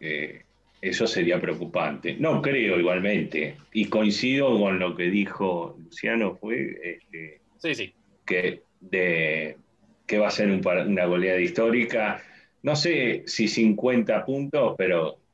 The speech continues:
Speaker 1: cuarenta y cinco seguro.
Speaker 2: Muy bien, muy bien.
Speaker 1: La verdad que esto, estos Jets, eh, no, creo que va a ser difícil que pierdan,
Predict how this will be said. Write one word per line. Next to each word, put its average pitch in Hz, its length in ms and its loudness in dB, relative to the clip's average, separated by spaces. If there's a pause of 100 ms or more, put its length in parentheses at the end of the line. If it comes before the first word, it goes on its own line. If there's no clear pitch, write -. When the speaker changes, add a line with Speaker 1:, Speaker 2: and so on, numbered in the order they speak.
(240)
Speaker 1:
cuarenta 110 420 2
y 104 40 2
cinco 123 360 2
seguro. 87 520 0 (580)
Speaker 2:
Muy 160 160 0
bien, 101 180 2
muy 131 160 0
bien. 98 140 -2
Speaker 1:
La 107 180 0
verdad 123 140 2
que 123 80 2
esto, 127 400 0
estos 117 440 0
Jets, 127 580 -2
eh, 85 360 0 (1000)
no, 135 360 2 (300)
creo 147 220 0
que 135 100 2
va 131 100 4
a 127 40 0
ser 143 200 0
difícil 135 680 4
que 107 140 2
pierdan, 110 800 2